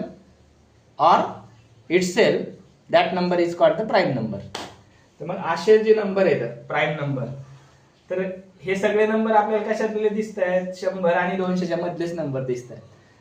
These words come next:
तर कमीत कमी तुम्हाला हे प्राईम नंबर, मूळ नंबर एक पासून तर दोनशे पर्यंतची अंदाजे तरी माहिती पाहिजे, तुम्ही वाचन केलेलं पाहिजे. हम्म? मी लिहून ठेवले,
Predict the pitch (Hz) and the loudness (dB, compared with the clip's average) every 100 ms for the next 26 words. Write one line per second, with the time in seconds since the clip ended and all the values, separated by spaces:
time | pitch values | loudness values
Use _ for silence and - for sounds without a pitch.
0 | _ 160 175 190 220 202 220 220 214 196 | _ -10 0 2 0 0 4 4 4 4
1 | 170 165 180 190 175 165 165 170 165 160 | 4 6 4 2 2 2 2 2 -2 -2
2 | 160 160 165 170 147 135 135 147 - - | -4 -4 -6 -4 -4 -2 -2 -2 -4 -14
3 | - - _ _ _ _ - 170 202 208 | -20 -20 _ _ _ _ -2 2 2 4
4 | 214 208 220 220 202 202 196 214 208 202 | 2 2 0 0 4 4 4 2 2 2
5 | 202 196 202 202 196 196 175 175 175 185 | 2 2 2 2 2 4 2 0 0 2
6 | 190 190 170 143 143 151 139 139 156 143 | 2 2 2 0 0 0 0 -2 -4 -2
7 | - 170 170 156 131 120 - - - _ | -2 -4 -8 -8 -8 -8 -10 -14 -18 _
8 | - 226 - - 165 170 202 240 - 143 | -10 -8 -8 -12 -8 0 2 2 0 0
9 | - | -2